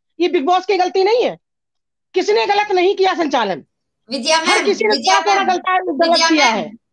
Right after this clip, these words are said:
Speaker 2: विजया मैम, वो लोग ना openly बोल के खेलते हैं, अगर आपने सुना हो तो, "मैं cheater हूँ", और ये लोग अनफेयर, unfair, unfair। Fair का झंडा ये लोग फहराते हैं कि fair खेलो, fair
Speaker 1: तो
Speaker 2: खेलो, fair
Speaker 1: मेरी
Speaker 2: खेलो।
Speaker 1: बात
Speaker 2: वो
Speaker 1: सुनो
Speaker 2: लोग
Speaker 1: शिल्पा,
Speaker 2: openly बोल के
Speaker 1: आ-, आप
Speaker 2: खेलते हैं, "मैं
Speaker 1: देखिए,
Speaker 2: cheater
Speaker 1: ऐसा
Speaker 2: हूँ।"
Speaker 1: ना,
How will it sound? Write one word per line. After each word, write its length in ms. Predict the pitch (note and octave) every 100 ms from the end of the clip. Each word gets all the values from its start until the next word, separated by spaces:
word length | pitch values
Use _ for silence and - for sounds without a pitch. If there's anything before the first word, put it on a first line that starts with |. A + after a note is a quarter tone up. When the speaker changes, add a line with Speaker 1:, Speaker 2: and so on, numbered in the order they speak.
| _
Speaker 2:
विजया 240 | C4+ B3 D#4+
मैम, 220 | E4+ D#4
वो 120 | C4+
लोग 200 | C4+ D4
ना 80 | F#4
openly 500 | - D4+ - D4 -
बोल 260 | C4 C#4 C#4
के 120 | D4+
खेलते 320 | C#4+ B3 D4+
हैं, 80 | D4+
अगर 100 | D4
आपने 240 | C#4 -
सुना 200 | - F#4
हो 80 | C#4
तो, 140 | C#4+
"मैं 540 | C#4 C4+ C#4+ D#4 E4 E4
cheater 440 | C#4+ C4+ D4+ F4+ G4
हूँ", 420 | G#4 E4 A#3 - _ - C4
और 100 | C#4
ये 240 | C#4 D#4+
लोग 120 | E4
अनफेयर, 640 | F4+ - D4 D#4 D#4+ F4 F4+
unfair, 460 | - C#4+ C#4+ E4
unfair। 500 | E4 C#4 C#4 C#4 B3 F#3+ - _
Fair 260 | _ D#4 E4
का 140 | F4+
झंडा 260 | C#4+ D4 E4
ये 240 | D4 D#4 D#4+
लोग 120 | E4+
फहराते 440 | - C4 B3+ B3
हैं 140 | A3+ A3
कि 80 | C#4+
fair 280 | E4 D#4
खेलो, 240 | D#4 D4 D#4+
fair 240 | D#4+ C#4+
Speaker 1:
तो 80 | B3
Speaker 2:
खेलो, 140 | C#4 D#4+
fair 260 | D4+ F4
Speaker 1:
मेरी 160 | G#4 A4+
Speaker 2:
खेलो। 100 | B4
Speaker 1:
बात 160 | A4+
Speaker 2:
वो 120 | A#4 G#4+
Speaker 1:
सुनो 140 | G4
Speaker 2:
लोग 100 | G4
Speaker 1:
शिल्पा, 300 | F#4+ F#4 G#4+
Speaker 2:
openly 160 | E4+ -
बोल 200 | F4+ G4
के 160 | -
Speaker 1:
आ-, 100 | G4
आप 40 | A4+
Speaker 2:
खेलते 160 | -
हैं, 100 | E4+
"मैं 160 | D#4 G#4+
Speaker 1:
देखिए, 200 | A4 -
Speaker 2:
cheater 380 | A#3+ C4+ C#4 F4
Speaker 1:
ऐसा 140 | G#4
Speaker 2:
हूँ।" 80 | G4
Speaker 1:
ना, 160 | D4+